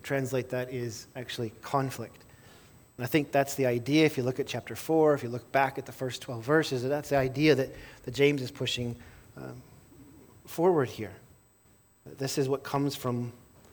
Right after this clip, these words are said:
a, a wisdom from below. And so wisdom from earth,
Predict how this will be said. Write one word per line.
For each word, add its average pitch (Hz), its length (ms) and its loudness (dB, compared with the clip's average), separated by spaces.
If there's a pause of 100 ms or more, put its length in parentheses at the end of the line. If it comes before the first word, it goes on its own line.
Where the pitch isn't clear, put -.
(340)
a, 127 160 -10
a 143 60 0
wisdom 127 440 0
from 110 220 -8
below. 117 480 0 (560)
And 123 80 -12
so 127 80 0
wisdom 139 640 4
from 131 240 -4
earth, 131 440 -2